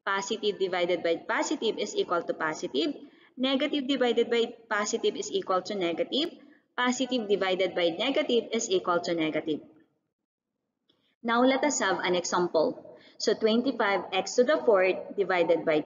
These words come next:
five. In here, let us divide the coefficients. So twenty-five divided by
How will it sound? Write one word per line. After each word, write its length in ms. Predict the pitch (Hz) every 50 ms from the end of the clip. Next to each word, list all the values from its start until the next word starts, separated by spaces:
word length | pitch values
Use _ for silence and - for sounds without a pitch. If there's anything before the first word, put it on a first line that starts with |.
| - -
five. 320 | - 196 165 156 147 151 - - - - -
In 160 | 226 226 247
here, 400 | 269 254 - 240 220 226 226 233
let 280 | 247 185 196 196 - -
us 160 | 196 202 -
divide 420 | 220 240 196 170 175 170 170 165
the 320 | 165 180 156 185 180 170 - - - _ _ _ -
coefficients. 880 | 165 - 175 - - 240 233 - 202 160 139 143 - - - - - -
So 160 | - - 180
twenty-five 800 | - - 190 185 202 - 285 302 - - 220 208 208 214 185
divided 420 | 180 180 175 170 170 170 185 175 -
by 220 | 208 247 294 285